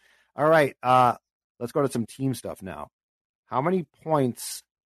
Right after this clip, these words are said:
will the, the team have? A-, and I'm not going to, uh, and the next question is going to be your prediction for the Central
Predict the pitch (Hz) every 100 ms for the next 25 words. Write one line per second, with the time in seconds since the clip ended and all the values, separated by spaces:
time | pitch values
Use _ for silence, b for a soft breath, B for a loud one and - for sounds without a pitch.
0 | _ 110 123 120 123 - _ _ _ _
1 | _ 107 107 101 127 120 107 120 113 110
2 | - 123 110 117 117 127 143 147 143 120
3 | 135 _ _ _ 104 98 98 - _ 113
4 | 107 127 156 - 165 139 135 - 127 131
5 | 131 120 123 117 117 _ _ _ _ _
6 | _ 110 127 135 131 123 110 - - 110
7 | 101 127 127 120